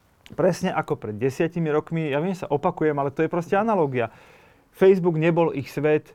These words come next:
robili si tam tie deti, čo chcú, písali si, čo chcú, písali si, s kým chcú. No dnes už sú tam tí rodičia, preto sa deti oddekovali proste na Snapchat a potom sa oddekovali na TikTok.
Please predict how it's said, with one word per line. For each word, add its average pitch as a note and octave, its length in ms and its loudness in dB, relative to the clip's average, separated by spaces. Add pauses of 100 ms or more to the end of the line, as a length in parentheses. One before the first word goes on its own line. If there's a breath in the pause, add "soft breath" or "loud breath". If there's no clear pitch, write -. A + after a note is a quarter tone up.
(140)
robili D3+ 380 0
si C#3+ 100 -6
tam D3 160 -4
tie C#3+ 140 -2
deti, C3 240 -6
čo D3+ 180 -2
chcú, - 240 -8
písali D3+ 400 -2
si, D#3+ 120 -6
čo C#3+ 160 -6
chcú, C3 200 -10
písali C3+ 320 -4
si, A#2+ 140 -10
s - 100 -14
kým C#3 280 -2
chcú. G#3+ 440 2 (360 soft breath)
No F#3+ 120 -4
dnes G#3 240 2
už G#3+ 320 0
sú - 160 -2
tam F3+ 160 0
tí E3 120 -4
rodičia, D#3+ 400 0
preto F3+ 240 0
sa F3 140 0
deti D#3 260 0
oddekovali C#3+ 640 0
proste C3+ 360 -4
na C3 160 -2
Snapchat D3 440 -2
a D3 80 2
potom C#3+ 200 -2
sa C3+ 180 -4
oddekovali C3 500 -2
na A2 160 -4
TikTok. D#3+ 480 -6